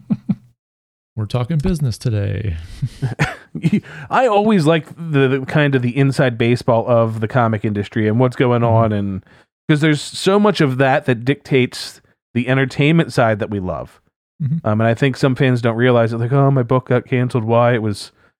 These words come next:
Speaker 2: this," or they're trying to combine these books. And a lot of it has to do with sales and distribution and, and what's where and who gets these sweetheart deals. And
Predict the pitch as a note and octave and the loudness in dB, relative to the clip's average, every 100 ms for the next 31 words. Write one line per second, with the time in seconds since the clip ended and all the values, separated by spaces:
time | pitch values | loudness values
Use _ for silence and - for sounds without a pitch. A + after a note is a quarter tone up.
0 | _ B2 B2 B2+ B2 A#2 A2+ A2+ A2 B2+ | _ 0 4 4 2 0 2 0 2 2
1 | B2 B2 A#2+ A2+ A2+ A#2 A2+ A2+ A2 A#2+ | 2 0 2 2 4 2 2 0 0 0
2 | G#2+ C3 D#3+ D3 A2+ A#2+ B2 G#2 A2+ C#3 | 0 2 2 0 0 0 -2 -2 0 2
3 | G#2+ G2+ _ _ _ _ _ - A2 A2+ | 0 -4 _ _ _ _ _ 0 2 4
4 | B2+ A#2 G2 G2+ G2+ - G#2+ G#2 G#2+ - | 2 0 -2 -4 -6 -6 -4 -2 -2 -2
5 | A#2+ A#2 F#2+ F2 F#2 _ _ _ _ G#2+ | 0 0 -2 -6 -10 _ _ _ _ -4
6 | G#2+ G#2+ - G#2 G#2 G#2+ A#2+ A#2 G2 F#2+ | -2 -2 -4 -4 -2 2 2 2 0 -2
7 | A#2+ G#2+ A2+ - A2+ A2 - A#2+ - B2 | -4 -4 -6 -4 -4 -4 -4 -6 -2 -4
8 | A#2 A#2 A#2+ A#2+ C3 A#2 G2+ F#2+ | -4 -4 -2 0 0 0 -2 -6